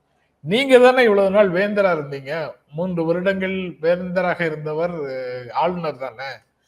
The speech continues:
கல்வி தரம் கெட்டு போச்சு அப்படின்னு சொன்னா அதுல உங்களுக்கு பங்களிப்பு எதுவும் இல்லையா? நீங்க உங்க தலைமையில தானே நீங்க இயங்குகிறது அதெல்லாம்.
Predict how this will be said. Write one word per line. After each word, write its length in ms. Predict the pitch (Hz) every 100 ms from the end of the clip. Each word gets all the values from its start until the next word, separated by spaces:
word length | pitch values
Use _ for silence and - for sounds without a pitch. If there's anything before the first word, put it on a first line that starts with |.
| _ _
கல்வி 380 | - 175 214 208
தரம் 340 | - 185 196 175
கெட்டு 300 | 180 214 180
போச்சு 520 | 185 180 180 175 143
அப்படின்னு 280 | 147 165 170
சொன்னா 340 | 170 160 175
அதுல 220 | 160 151
உங்களுக்கு 400 | 147 165 180 160
பங்களிப்பு 500 | 151 160 170 170 156
எதுவும் 240 | 147 139 135
இல்லையா? 500 | 127 123 113 127 117
நீங்க 220 | 147 147
உங்க 140 | 151 170
தலைமையில 440 | 170 170 180 180
தானே 220 | 175 180
நீங்க 260 | 156 143 139
இயங்குகிறது 800 | 147 180 196 185 160 143 127 127
அதெல்லாம். 680 | 117 120 117 127 135 _